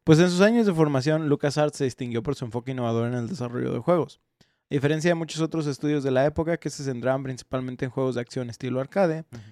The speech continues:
Speaker 1: que, pues, obviamente también recordemos,
Speaker 2: Pues es
Speaker 1: ¿no?
Speaker 2: lo que
Speaker 1: Es,
Speaker 2: pegaba en ese
Speaker 1: es,
Speaker 2: tiempo.
Speaker 1: no solo es lo que pegaba, es lo que les, lo único que le estaba dejando a la industria, porque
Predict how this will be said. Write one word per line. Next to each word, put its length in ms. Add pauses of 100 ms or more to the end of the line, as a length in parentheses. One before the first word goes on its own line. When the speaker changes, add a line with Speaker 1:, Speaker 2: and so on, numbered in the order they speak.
(120)
Speaker 1:
que, 180 (240)
pues, 340
obviamente 460
también 320 (340)
recordemos, 600
Speaker 2:
Pues 40
es 100
Speaker 1:
¿no? 80
Speaker 2:
lo 40
que 180
Speaker 1:
Es, 60
Speaker 2:
pegaba 300
en 80
ese 80
Speaker 1:
es, 80
Speaker 2:
tiempo. 360 (140)
Speaker 1:
no 100
solo 240
es 60
lo 120
que 100
pegaba, 540
es 200
lo 140
que 100
les, 180 (100)
lo 200
único 320
que 80
le 40
estaba 200
dejando 260
a 40
la 80
industria, 440
porque 380